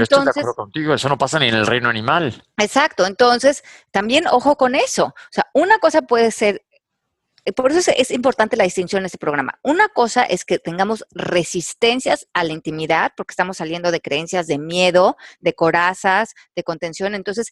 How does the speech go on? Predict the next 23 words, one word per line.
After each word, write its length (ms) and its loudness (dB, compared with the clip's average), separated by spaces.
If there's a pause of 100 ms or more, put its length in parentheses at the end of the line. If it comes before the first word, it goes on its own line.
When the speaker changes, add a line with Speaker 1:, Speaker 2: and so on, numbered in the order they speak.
(220)
Speaker 1:
la 220 4
manera 720 2
en 80 -2
que 120 -2
nos 140 -6
relacionamos 640 -4
con 220 -6
otros 500 -4
es 200 0
bastante 580 -2
limitada. 640 0 (920)
Y 240 0
otra 360 2
muy 280 -2
diferente 800 0 (280)
es 480 2 (180)
que 320 2 (340)
necesariamente 760 0
todos 220 0
tenemos 300 -10
que 80 -14
tener 240 -6
pareja. 340 -2